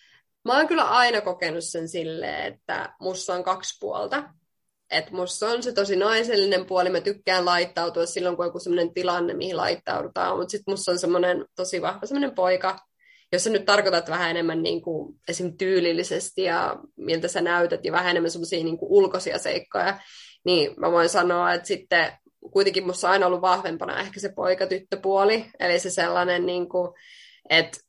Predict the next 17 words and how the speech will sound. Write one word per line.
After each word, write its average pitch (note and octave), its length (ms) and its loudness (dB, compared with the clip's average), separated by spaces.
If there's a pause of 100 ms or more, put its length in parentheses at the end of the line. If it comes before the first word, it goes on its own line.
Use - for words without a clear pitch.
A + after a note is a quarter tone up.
(120)
et E3 120 -2
mä F#3+ 120 0
tykkään C4+ 340 2
olla A#3 120 6
naisellinen, G3 580 2
mut F3 200 -4
mä F3+ 160 2
oon F3 160 2
kyllä F3 180 0
myös E3+ 280 0
silleen, F#3 480 4 (280)
<laughs> - 440 0
tykkään F#3 360 4
olla, F3 260 4 (260)
pukeutua F#3 460 2
rennosti F3 720 -2
ja F3 280 0